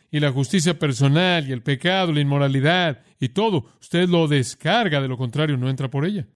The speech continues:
El joven rico vino a la puerta.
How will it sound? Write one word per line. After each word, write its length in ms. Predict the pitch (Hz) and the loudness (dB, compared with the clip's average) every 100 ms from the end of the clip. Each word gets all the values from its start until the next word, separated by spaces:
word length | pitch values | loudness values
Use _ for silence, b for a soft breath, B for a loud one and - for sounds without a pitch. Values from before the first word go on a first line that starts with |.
| _ _ _ _ _ - | _ _ _ _ _ -4
El 120 | 131 | -2
joven 480 | - 160 165 160 139 | 2 2 2 2 2
rico 340 | 160 170 151 | 0 0 -2
vino 220 | 139 156 | 0 0
a 60 | 151 | 0
la 100 | 139 | 0
puerta. 480 | 160 170 156 110 | 0 0 0 -6